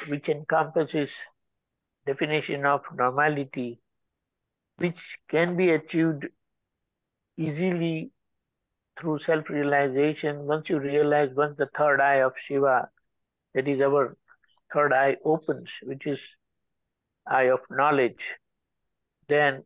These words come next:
with that, having known the knower, everything will get known, and we will come to know every bit of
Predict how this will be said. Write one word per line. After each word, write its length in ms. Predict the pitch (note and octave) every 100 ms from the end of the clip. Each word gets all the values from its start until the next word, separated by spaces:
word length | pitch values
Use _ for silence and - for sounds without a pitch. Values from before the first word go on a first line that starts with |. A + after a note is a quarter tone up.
| _ C3
with 220 | C3+ C3+
that, 240 | D3 C3+ - _ _ _ _ _ _ _ -
having 420 | - D#3 E3+ D#3
known 520 | D#3 F3 F#3 F3 D#3+ - _ _ _ _ _ _
the 100 | C#3+
knower, 540 | C3+ D3+ D3+ A#2+ - - _ - _ _ _ _ _ _ _ _ _ _ _ _ -
everything 520 | E3+ F3+ E3+ F3 D3+
will 200 | D3 C#3+
get 240 | D3 C#3+ -
known, 480 | D3 D#3 E3 E3+ F3 - _ _ _ _ -
and 240 | D3 D3+ C#3+
we 140 | E3
will 220 | E3 D#3+
come 280 | D#3+ E3 D3+
to 120 | E3 D3
know 480 | C#3+ D#3 D#3+ D#3+ - _ _ _ _ _ - - _ _ _ _ -
every 600 | F#3 F3+ G3+ G#3+ G#3+ - - D3
bit 180 | F3
of 140 | F3+